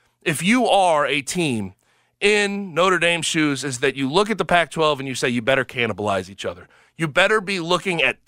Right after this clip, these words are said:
a bunch of two-loss teams by the end of the Pac-twelve championship like it was last year.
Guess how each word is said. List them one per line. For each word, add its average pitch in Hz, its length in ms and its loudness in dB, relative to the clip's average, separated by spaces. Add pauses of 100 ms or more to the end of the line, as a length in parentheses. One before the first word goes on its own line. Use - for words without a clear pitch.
(120)
a 135 100 4
bunch 160 300 2
of 135 120 -6
two-loss 170 640 2
teams 127 400 -4
by 131 160 2
the 127 180 0
end 139 140 0
of 123 60 -4
the 110 60 -14
Pac-twelve 123 460 0
championship 107 560 -6
like 120 160 0
it 120 100 -4
was 107 240 -2
last 98 360 0
year. 82 160 -20